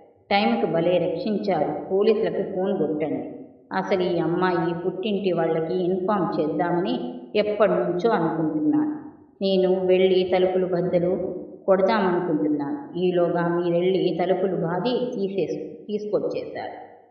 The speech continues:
రకరకాల వ్యక్తీకరణలు. ఆ అమ్మాయి అత్తింటి వారి మీద కారాలు, మిరి-, మిరియాలు నూరుతూ పోలీస్ కేసు పెడదామంటూ ఆవేశపడే వారి సంఖ్య అధికమైంది.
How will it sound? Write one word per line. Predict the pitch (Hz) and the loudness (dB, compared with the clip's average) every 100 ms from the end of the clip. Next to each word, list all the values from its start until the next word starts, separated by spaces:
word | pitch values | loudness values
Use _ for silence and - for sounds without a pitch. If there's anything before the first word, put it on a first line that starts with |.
| _ - | _ -2
రకరకాల | 190 190 185 165 165 170 160 156 160 170 | 0 2 2 2 0 2 2 2 0 0
వ్యక్తీకరణలు. | 156 151 - 208 196 185 147 147 - - - - - _ _ _ _ _ _ 185 | -2 -2 0 2 2 2 0 -4 -4 -8 -12 -20 -20 _ _ _ _ _ _ 0
ఆ | |
అమ్మాయి | 185 185 190 180 175 190 | 4 4 4 2 2 2
అత్తింటి | 175 180 220 190 175 | 0 0 -2 0 0
వారి | 165 160 | 2 2
మీద | 160 160 151 151 160 156 - 190 | 2 2 2 2 0 -2 -4 2
కారాలు, | 185 185 185 165 160 | 4 4 4 2 0
మిరి-, | 156 175 160 170 | 0 -2 -4 -2
మిరియాలు | 180 180 175 170 156 | -2 -2 -2 -2 -2
నూరుతూ | 143 151 151 - - 302 - - - - | 0 0 0 0 0 -2 -4 -8 -4 4
పోలీస్ | 233 233 233 202 | 6 6 4 2
కేసు | 170 170 - 175 165 165 | 0 -2 -6 -6 -6 -2
పెడదామంటూ | 170 170 185 165 156 151 151 | 0 0 0 2 2 2 2
ఆవేశపడే | 170 160 170 202 196 160 - 170 160 156 | 2 0 0 0 -2 -4 -4 -2 0 0
వారి | 156 151 151 | -2 -2 -2
సంఖ్య | 160 160 151 | -2 -2 -2
అధికమైంది. | 165 196 160 156 170 - - - - - - | -2 -2 -2 -2 -4 -6 -8 -10 -10 -12 -18